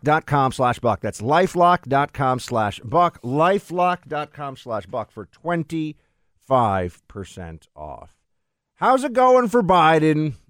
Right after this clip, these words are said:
You know the answer. The polls show him now getting down into the thirties, so that's not good. And I'm here to remind you, before I describe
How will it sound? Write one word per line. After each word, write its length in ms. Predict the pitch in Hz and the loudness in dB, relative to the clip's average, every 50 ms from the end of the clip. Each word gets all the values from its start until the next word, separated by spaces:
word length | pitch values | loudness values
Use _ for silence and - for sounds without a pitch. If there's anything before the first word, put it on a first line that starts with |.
| _ | _
You 160 | - 107 127 | -16 -14 -10
know 160 | 127 120 110 98 | -6 -6 -4 -4
the 160 | 98 98 98 | -4 -4 -4
answer. 140 | 95 - 139 | -4 -4 -4
The 80 | 151 | -4
polls 500 | - - 214 262 262 240 214 190 156 127 | -2 2 4 6 6 6 6 4 2 -2
show 280 | - - 180 170 151 139 | -6 -4 -2 0 2 2
him 140 | 139 131 131 | 2 0 0
now 220 | 135 135 135 131 | 0 0 0 0
getting 280 | 110 135 127 110 113 95 | 0 -2 -4 -4 -4 -4
down 600 | 120 127 127 127 123 120 113 110 110 107 95 - _ _ _ _ _ _ _ _ _ _ _ _ _ | -4 -2 -2 0 0 -2 -2 -2 -4 -6 -8 -12 _ _ _ _ _ _ _ _ _ _ _ _ _
into 320 | - 185 196 196 175 151 120 | 0 2 2 4 4 2 2
the 120 | 113 98 | 0 -2
thirties, 1300 | - - - - - 202 190 170 156 139 110 107 90 82 80 87 95 110 120 - _ _ _ _ _ _ _ _ _ _ _ _ _ _ | -6 -10 -8 -2 2 4 6 6 6 4 2 0 -4 -6 -10 -12 -14 -14 -16 -20 _ _ _ _ _ _ _ _ _ _ _ _ _ _
so 760 | _ _ - - 107 117 113 110 107 104 101 101 101 - - _ _ | _ _ -14 -8 -4 -4 -2 -2 -2 -2 -2 -4 -6 -8 -12 _ _
that's 640 | 85 82 101 117 120 120 117 - - - - - _ _ - | -16 -8 -4 -2 -2 -2 -2 -4 -6 -14 -20 -20 _ _ -20
not 400 | 95 95 87 82 78 - _ - | -20 -18 -18 -18 -20 -20 _ -20
good. 460 | 92 80 73 71 69 71 82 - _ _ _ _ _ _ _ _ _ _ _ _ _ _ | -20 -20 -20 -20 -20 -20 -20 -20 _ _ _ _ _ _ _ _ _ _ _ _ _ _
And 100 | - 139 | -8 -4
I'm 120 | 170 202 240 | -2 0 0
here 100 | 262 233 | 0 2
to 80 | 214 | 2
remind 360 | 202 180 156 151 151 147 139 123 | 2 2 4 2 2 2 2 0
you, 40 | |
before 380 | 110 120 110 - 190 226 233 220 | -2 -4 -4 0 2 4 6 6
I 180 | 196 165 156 143 | 6 4 2 2
describe 880 | 117 120 - - - - 135 135 127 127 123 123 117 117 107 92 92 | 0 -4 -8 -10 -10 -4 0 2 2 4 4 2 2 0 -2 -4 -8